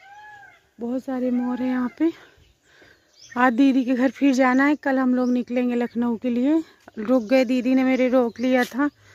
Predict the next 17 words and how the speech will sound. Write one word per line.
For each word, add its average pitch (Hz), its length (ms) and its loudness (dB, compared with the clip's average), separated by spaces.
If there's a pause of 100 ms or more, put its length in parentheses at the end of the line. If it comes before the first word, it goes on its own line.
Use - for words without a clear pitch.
(320)
उसकी 262 280 -4
वजह 269 200 4
से 269 160 0
रुक 262 180 0
गए 262 280 2
थे, 330 220 0 (1300)
कुछ 262 220 -4
था 254 180 0
दीदी 247 300 2
के - 140 -4
वहाँ। 247 320 -2 (1300)
ये 214 240 -10
देखिए - 440 -8 (320)
<clears throat> - 460 4 (1900)
नल 226 280 2
भी 214 220 -4
है, 240 180 -4